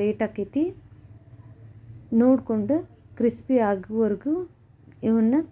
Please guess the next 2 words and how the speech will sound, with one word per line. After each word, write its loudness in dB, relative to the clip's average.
ಕರ್ಕೋಬೇಕು. -2
ಇವೆರಡೂ 4